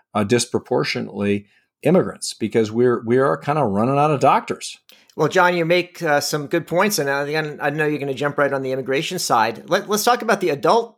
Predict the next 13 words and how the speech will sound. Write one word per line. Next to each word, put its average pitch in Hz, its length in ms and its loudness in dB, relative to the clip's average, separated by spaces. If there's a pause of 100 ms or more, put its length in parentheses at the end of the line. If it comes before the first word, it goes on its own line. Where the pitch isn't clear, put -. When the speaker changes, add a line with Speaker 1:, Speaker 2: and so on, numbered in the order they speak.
(200)
Speaker 2:
primary 156 440 0
care. 127 260 -2
It's 123 260 -10
not 196 200 4
as 208 120 0
bad 185 300 2
as 165 80 -4
pediatrics. 139 600 -2
Now, 143 140 0
in 143 60 -2
pediatrics, 196 600 0
I 147 60 -2
think 143 220 -8